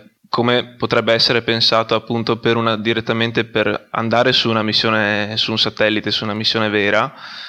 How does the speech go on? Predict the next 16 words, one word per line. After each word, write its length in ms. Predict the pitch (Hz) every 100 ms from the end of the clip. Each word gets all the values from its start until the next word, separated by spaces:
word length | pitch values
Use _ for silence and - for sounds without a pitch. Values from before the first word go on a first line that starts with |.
| - - - - -
Eh, 300 | 123 113 113
ovviamente 760 | 117 123 127 127 127 139 131 127
il 200 | 120 120
tempo 1160 | 127 127 131 131 - 127 123 120 117 117 113 113
di, 640 | 120 117 117 113 107 -
dell'esperimento 880 | - - 123 123 - 123 120 127 139
non 140 | 123
ci 140 | 113 120
consente 640 | 120 117 - 127 127 120
di, 120 | 110
di, 340 | 104 104 98 95
di 240 | 104 104
svolgere 540 | 104 113 120 120 117
un 100 | 107
filo 640 | 110 123 117 120 117 117 113
lungo 640 | 117 120 117 117 117